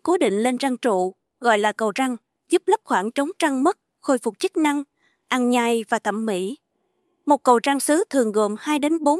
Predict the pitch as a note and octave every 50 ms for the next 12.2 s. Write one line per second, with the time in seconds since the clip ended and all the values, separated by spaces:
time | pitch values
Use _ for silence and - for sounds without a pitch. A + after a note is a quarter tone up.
0 | A#4+ G#4+ A#3+ G3 A#3 - D#4 C4 A#3 - - C4+ C#4 D#4+ G4+ - _ _ _ _
1 | _ _ _ - B3 G#3 G3+ F#3 G#3 G3+ G#3+ D4+ G#4 - _ _ _ _ - -
2 | D4 C#4+ C#4+ A#3 A3+ G3 E3+ B3+ D#4+ D4+ A3 G#3+ A3 A3+ - D4+ B3 A3 - B3+
3 | C4 D#4 G4 - - C#4 A#3+ - A#3+ A3 A3 - - G#3 - - G#3 G3 A3 B3+
4 | F4 G#4+ _ _ _ _ - A3+ G#3 G3+ G3 F3+ F3 B3+ C4+ - - D4+ D#4 G4
5 | A#4 - - C#4 C#4+ C4+ A#3 F#3+ A3 G3+ F#3 F3+ G#3+ A#3+ D#4+ A4+ F#4 D4+ C4 A#3
6 | A3 - G#4 - - B3+ A3+ G#3 - A#3 G#3 F3+ E3+ F3 _ _ _ _ _ _
7 | _ _ _ _ _ _ - B3 B3 A3+ - - A#3 G3+ F#3+ F#3+ A3 C#4 D4+ C4
8 | G3+ G3 - - G#3+ G3+ F3+ - B3 B3 A#3+ A#3+ - _ _ _ _ _ - B3
9 | B3 A#3 A3 B3 D#4 D#4 - - E4 D#4 D#4 D4+ D4+ C#4+ - - A#3+ F#3+ E3 F#3
10 | - - A#3+ A#3 B3 C#4+ - - - - A#3 G#3 F#3 F3+ F#3 A#3 - - A#3+ G3
11 | F#3 A#3+ D4 B3+ G#3+ A3+ A#3+ A3 G#3 G#3+ A#3 A#3+ A3+ A3+ - C4+ A#3+ C4 C#4 C#4+
12 | C4 B3 A#3+